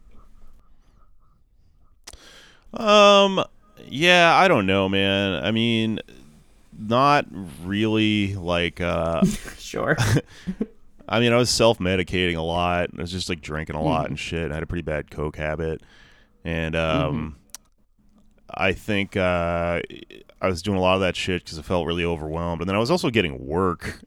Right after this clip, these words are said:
Speaker 1: like, on the road and stuff. So I think I was pushing
Speaker 2: Mm-hmm.
Speaker 1: back a lot. Like, I remember just kinda having a lot
Speaker 2: Sure.
Speaker 1: of conversations with people last year where I was like, "Listen, as soon as I get back from Tucson,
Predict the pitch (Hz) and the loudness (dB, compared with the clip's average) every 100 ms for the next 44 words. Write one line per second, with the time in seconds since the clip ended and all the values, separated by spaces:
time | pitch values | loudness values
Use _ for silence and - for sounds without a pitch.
0 | _ 85 80 71 - 85 80 58 73 90 | _ -6 -6 -6 -6 -8 -6 -10 -6 -2
1 | 87 76 73 - 85 78 - 73 98 165 | -2 -4 -8 -6 -4 -4 -6 -4 -2 0
2 | 135 - - 156 170 135 127 131 71 90 | 0 -2 -4 -2 -2 -2 -4 -8 -8 -6
3 | 120 117 117 123 113 - 87 98 110 139 | -4 2 4 2 0 -4 -4 -2 0 0
4 | 117 - - 101 95 87 80 85 139 139 | 0 -4 -2 0 0 -2 -2 -2 0 2
5 | 139 82 - 85 87 82 90 90 90 90 | 0 -2 -4 -4 -6 -10 -6 -2 -2 -2
6 | 101 92 85 80 80 85 82 95 95 82 | -4 -2 -2 -2 -2 -4 -2 -2 -4 -4
7 | 71 82 - 127 117 101 98 95 95 92 | -6 -6 -2 2 2 2 0 0 0 0
8 | 80 - 92 - 120 110 92 82 78 78 | -2 -8 -14 -6 -4 0 -2 -2 -6 -10